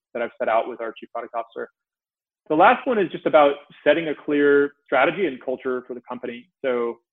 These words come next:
articulating those things in writing, repeating them often, like at our all hands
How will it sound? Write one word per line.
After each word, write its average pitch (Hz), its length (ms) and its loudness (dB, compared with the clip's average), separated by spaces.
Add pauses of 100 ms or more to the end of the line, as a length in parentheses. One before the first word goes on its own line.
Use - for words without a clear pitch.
(420)
articulating 139 680 0 (240)
those 135 260 0
things 131 220 -4
in 127 100 -4
writing, 131 640 4
repeating 143 420 2
them 135 280 -2 (100)
often, 123 500 2
like 120 200 -8
at 123 40 -2
our 120 140 0
all 123 160 2
hands 123 240 -8